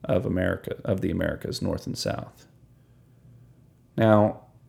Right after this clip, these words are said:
this expedition was not fun. Drake had a rough journey going across the Atlantic Ocean and actually executed his first mate after accusing him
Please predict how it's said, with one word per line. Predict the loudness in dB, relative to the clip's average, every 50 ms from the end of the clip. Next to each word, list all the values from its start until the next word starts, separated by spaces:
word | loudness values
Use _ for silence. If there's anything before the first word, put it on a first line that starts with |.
| _ _ _ -10 _
this | 2 2 4 6
expedition | 4 4 4 2 -2 0 2 2 2 2 2 2 2 4
was | 4 2 2
not | 2 2 2 0 0 0
fun. | 0 0 2 2 2 0 -2 -4 -12 -20 -20 -20 -20 -20 -2
Drake | 6 8 8 8 8
had | 8 6 8
a | 8
rough | 8 8 8 6 6 6 2
journey | 2 4 4 6 4 4 4
going | 2 2 2 2 2
across | 0 0 2 4 4 4 4 2
the | 0 0
Atlantic | 0 2 2 2 2 2 2
Ocean | 0 0 0 0 -2 -4 -4 -4 -8 -16 -20 -20 -20 -20 -20 -20 -20 -20 -20 -20 -20 -20 -14 -4
and | 2 4
actually | 6 6 6 4 4 4 6 6 6 6 4
executed | 2 2 2 0 -4 -6 -2 0 2 2 4 2
his | 2 0 0
first | -2 0 2 2 2 2 0 0
mate | 2 2 4 2 2 0
after | -2 -2 -2 0 0 0
accusing | 0 0 -4 -4 0 0 2 2 2 2 2
him | 2 4 4 2 2 0 -4